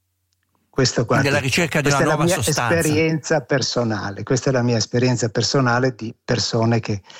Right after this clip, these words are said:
Speaker 1: dopo qualcuno, per carità, si può fare un'esperienza di ayahuasca una volta nella vita, eh, e quello, mm, può essere anche un'esperienza di apertura, di,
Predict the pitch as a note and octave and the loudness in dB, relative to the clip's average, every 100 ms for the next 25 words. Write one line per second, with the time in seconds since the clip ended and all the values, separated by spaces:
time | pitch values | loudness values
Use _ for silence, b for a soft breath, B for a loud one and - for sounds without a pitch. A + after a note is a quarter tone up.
0 | B B - D#3+ D#3+ C3 D3 C#3+ - D#3 | B B -2 -2 0 -2 0 -2 0 0
1 | E3 C3+ A#2+ A2+ B2+ A#2+ A#2 A#2+ G#2+ - | 2 0 0 -2 0 0 0 0 -2 -4
2 | - C3+ - C3 B2+ A#2+ A#2 A2+ - B2+ | -2 -2 0 0 2 2 0 -2 -4 -2
3 | A2 G#2+ - A#2 A#2 A2+ A2 A2+ A2 A2+ | 0 -2 -2 0 0 0 -2 -2 0 2
4 | A2+ G#2+ - - A2 - A#2 A2 A2 A2 | 2 0 -2 -4 -4 0 2 2 2 0
5 | G#2 G2+ G#2 G#2+ G2+ A2 G#2 A#2+ C3+ - | -2 -2 -2 -2 0 0 0 -2 -2 -6
6 | b b b b b - D#3 A#2 - B2+ | b b b b b -6 -2 0 0 -2
7 | - B2+ C3 C3 - _ _ - C3 - | 0 2 2 0 -4 _ _ -4 -4 -4
8 | - B2 B2 - C3 A#2+ A2+ A#2+ B2 A#2+ | -2 0 2 0 0 0 2 0 0 0
9 | B2+ - A#2+ A2 A#2 A2+ A2+ A2 A2+ A2+ | 0 0 0 0 0 2 2 0 0 0
10 | G#2+ A#2+ A#2+ - A#2 B2+ B2+ B2 B2 B2+ | 0 -2 -4 -2 0 2 2 2 0 0
11 | A2 A2 G#2+ | 0 -2 0